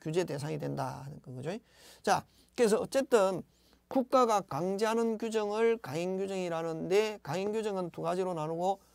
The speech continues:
효력 규정은 무조건 자기 의사와 관계없이 무조건 지켜야 되고, 안 지키면은 뭐다? 무효. 그럼 단속 규정은 원칙적으로 지켜야 되지만,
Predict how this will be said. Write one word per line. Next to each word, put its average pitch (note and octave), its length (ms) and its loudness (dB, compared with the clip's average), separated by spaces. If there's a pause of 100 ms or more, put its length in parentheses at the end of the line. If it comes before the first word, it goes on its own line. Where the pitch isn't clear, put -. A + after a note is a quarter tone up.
(380)
효력 C4 260 4
규정은 A3+ 420 -2
무조건 A3+ 460 -2
자기 G#3 280 -2
의사와 G3 360 0
관계없이 G3 480 -4
무조건 F#3+ 420 -2
지켜야 G#3 260 -2
되고, D#3 220 -2
안 F3+ 240 -4
지키면은 A#3+ 680 0
뭐다? F#3 300 -2 (320)
무효. D#3 540 2 (400)
그럼 G#3 180 0
단속 B3 440 4
규정은 A3+ 640 4 (360)
원칙적으로 G#3+ 800 6
지켜야 A3+ 360 4
되지만, F3+ 720 6